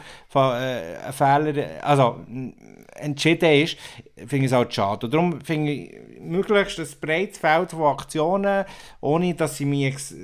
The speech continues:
dass sie extrem einschränkend sind oder extrem limitiert sind, ähm,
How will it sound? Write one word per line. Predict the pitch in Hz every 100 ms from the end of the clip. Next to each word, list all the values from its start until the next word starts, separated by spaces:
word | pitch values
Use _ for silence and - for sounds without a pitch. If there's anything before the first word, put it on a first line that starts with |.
| 85 90
dass | 135 135
sie | - 123
extrem | - 147 147 151
einschränkend | 165 180 165 165 165 147
sind | 165 156 151
oder | 123
extrem | 131 - - 131 143 156
limitiert | 147 139 123 - 147 170 -
sind, | - 160 151 - - - -
ähm, | 131 135 131 127 120